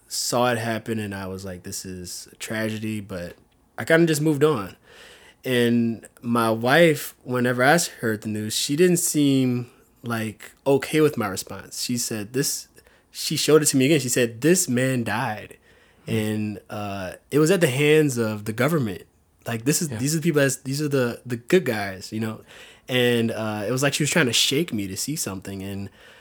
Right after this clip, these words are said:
Speaker 1: I had to take a step back and I realized, uh, like, I've kind of gotten numb to some of this stuff. I think as someone who's grown up, and we talked a lot about, uh, some of these things, but,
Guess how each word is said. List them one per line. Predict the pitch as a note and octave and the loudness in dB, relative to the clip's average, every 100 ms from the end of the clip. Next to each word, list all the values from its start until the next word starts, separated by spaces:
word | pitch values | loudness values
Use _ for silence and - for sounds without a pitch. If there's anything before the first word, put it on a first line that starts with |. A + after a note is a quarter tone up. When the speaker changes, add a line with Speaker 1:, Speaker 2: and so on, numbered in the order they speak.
| _ _ _ _ | _ _ _ _
Speaker 1:
I | B2 C#3 D#3+ | 0 4 4
had | D3+ C#3+ | 2 0
to | B2 | -4
take | A#2+ | -4
a | A2+ | -4
step | A#2 G#2 | -8 -8
back | G#2 G2 | -8 -8
and | G2 | -8
I | |
realized, | F#2+ A2 G#2+ F#2+ F#2 G2 G#2+ - - | -6 -4 -4 -6 -8 -10 -12 -14 -12
uh, | G2 F#2 F2+ G2 - _ _ _ _ _ _ _ _ _ A2 | -12 -10 -12 -16 -20 _ _ _ _ _ _ _ _ _ -10
like, | G#2+ F#2+ - - _ _ _ _ _ | -8 -8 -12 -20 _ _ _ _ _
I've | - B2 C3 B2+ A#2+ - - | -2 2 2 2 -2 -8 -16
kind | - A2+ G#2+ | -10 -8 -6
of | G#2 - _ - | -10 -16 _ -14
gotten | - G2+ F#2+ | -12 -8 -6
numb | G#2+ A#2+ | -4 -6
to | F2+ | -8
some | - E2+ | -12 -14
of | |
this | - | -16
stuff. | - C#2+ - | -16 -16 -14
I | G2+ | -6
think | A#2 A2 | -4 -4
as | G#2+ - | -4 -4
someone | B2 A#2 A#2 | -2 0 0
who's | A#2 G#2+ | -2 -6
grown | G2 G#2+ G2+ G2+ | -6 -6 -4 -6
up, | G2 - _ _ _ _ - | -8 -10 _ _ _ _ -6
and | A2 | -4
we | |
talked | G#2+ A#2+ A#2 | 0 -2 -2
a | |
lot | G#2+ G#2+ A2+ A2+ | -6 -4 -2 -4
about, | G#2 G#2 G2+ - | -4 -4 -4 -6
uh, | F#2+ F#2 F#2 F#2 - | -8 -8 -8 -10 -12
some | - G2+ | -10 -8
of | F#2+ | -8
these | F#2+ | -10
things, | - F#2 F#2+ | -10 -10 -10
but, | - F#2 | -10 -12